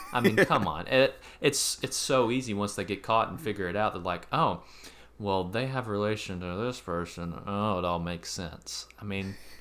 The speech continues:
Speaker 2: <laughs>
Speaker 1: let's, let's make it a little harder for the pieces to be put together there. So
Speaker 2: Yeah.
Speaker 1: not a very bright woman.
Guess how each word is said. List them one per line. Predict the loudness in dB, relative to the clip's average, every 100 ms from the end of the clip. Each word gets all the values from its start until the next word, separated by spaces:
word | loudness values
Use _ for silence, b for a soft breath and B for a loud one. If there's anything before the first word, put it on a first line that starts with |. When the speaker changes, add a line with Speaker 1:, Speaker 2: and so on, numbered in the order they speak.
| b
Speaker 2:
<laughs> | b b -10
Speaker 1:
let's, | -8 -4 -4 -4 -6
let's | -4
make | -2 0
it |
a | 2
little | 0
harder | 0 4 6 4
for | 0 -6
the |
pieces | -4 -4 -4 -6 -10
to | -8
be | -6
put | -6 -8
together | -4 -4 -4 -8
there. | -16 -16
So | -12 -2
Speaker 2:
Yeah. | 4 6 6
Speaker 1:
not | 2
a | -2
very | -2 -2
bright | 2 2 2
woman. | -4 -8 -10